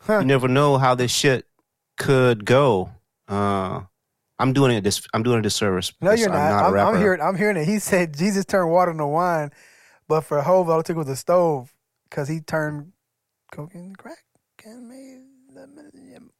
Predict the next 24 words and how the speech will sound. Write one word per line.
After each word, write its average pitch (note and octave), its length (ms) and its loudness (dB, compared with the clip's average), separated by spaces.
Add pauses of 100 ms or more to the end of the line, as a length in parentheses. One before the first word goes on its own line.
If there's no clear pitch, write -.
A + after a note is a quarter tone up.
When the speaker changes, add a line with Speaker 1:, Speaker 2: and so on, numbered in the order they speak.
(920)
Speaker 2:
I C#3+ 120 2
see E3+ 220 0
a D3+ 80 6
lot D3+ 260 4
of C#3+ 100 -2
Hove E3 300 2
and A#2+ 200 0
gigs. C3 680 -2
Me C#3+ 200 2
and C3+ 180 2
Meek D3+ 260 0
can B2+ 140 -4
never D3 240 2
beef. A2 400 0
I G#2+ 80 -2
freed D3+ 280 -2
that C#3 140 0
nigga C3 240 0
from C3 180 -4
a B2+ 80 2
whole C#3+ 220 2
bid. C3 420 -2 (280)
Hove C#3+ 340 0
did. G2 320 0